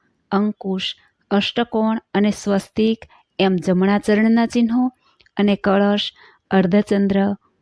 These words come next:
વ્યોમ, ગોપદ, ધનુષ, ત્રિકોણ અને મીન એમ ડાબા ચરણના ચિહ્નોને નિરખી રહ્યો છું અને મહારાજ ધીમે ધીમે કરતા પોઢી જાય છે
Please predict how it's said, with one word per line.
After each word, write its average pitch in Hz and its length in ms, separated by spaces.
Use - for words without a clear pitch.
વ્યોમ, 202 520
ગોપદ, 190 600
ધનુષ, 202 560
ત્રિકોણ 202 640
અને 202 240
મીન 208 400
એમ 196 260
ડાબા 175 320
ચરણના 202 500
ચિહ્નોને 202 580
નિરખી 196 460
રહ્યો 180 320
છું - 260
અને 202 160
મહારાજ 185 600
ધીમે 226 540
ધીમે 214 300
કરતા 208 460
પોઢી 190 380
જાય 214 220
છે 233 380